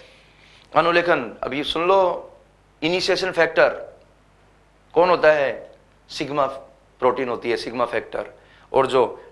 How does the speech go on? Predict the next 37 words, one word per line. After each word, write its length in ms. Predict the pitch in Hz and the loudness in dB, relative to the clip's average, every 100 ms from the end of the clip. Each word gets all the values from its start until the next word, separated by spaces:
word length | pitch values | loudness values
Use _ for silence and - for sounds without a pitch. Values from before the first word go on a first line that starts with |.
| - | 0
टर्मिनेशन 440 | 160 196 208 226 | 2 2 0 0
फैक्टर 280 | 185 160 156 | 2 2 2
है 60 | 147 | 2
वो 120 | 147 | 2
कौन 220 | 147 147 143 | 2 2 2
है? 260 | 143 120 - | 0 0 -4
rho 180 | 117 131 | 0 0
protein, 420 | 127 120 123 113 | 2 0 0 -6
इसको 280 | 113 - 117 | -6 -4 -2
rho 120 | 123 | -2
factor 340 | 120 113 - 113 | -4 -8 -8 -8
बोलते 280 | 101 101 | -8 -8
हैं, 80 | 107 | -8
जो 80 | 104 | -6
टर्मिनेशन 480 | 117 143 143 135 123 | 0 0 0 -4 -6
में 60 | 120 | -6
से 120 | 120 | -2
आएगा। 180 | 110 123 | 0 0
initiation 340 | 135 160 175 | -2 -4 -2
में 100 | 185 | 2
कौन? 200 | 196 233 226 - | 4 2 0 -12
sigma, 340 | - - 127 120 | -8 -6 0 0
इसके 200 | 120 131 | 0 0
अलावा 140 | 127 | 0
कोई 200 | 123 170 | 0 -2
बात 200 | 143 123 | -2 -2
नहीं 140 | 117 110 | -4 -12
करेगा 260 | - 101 | -10 -10
बेटा 200 | 107 - | -10 -12
वो। 120 | 92 - _ - | -14 -16 _ -16
इनको 180 | 117 135 | -4 -2
उंगलियों 280 | 147 196 | 0 0
पे 60 | 208 | 2
रखो। 220 | 202 208 - - - _ _ _ _ _ _ _ _ _ _ _ _ _ _ _ _ _ _ _ _ _ - - - _ - | 2 0 -4 -8 -20 _ _ _ _ _ _ _ _ _ _ _ _ _ _ _ _ _ _ _ _ _ -20 -20 -20 _ -18
चलो 240 | - 113 | -8 2
आगे 180 | 131 151 | 2 4
अब 160 | 175 | 0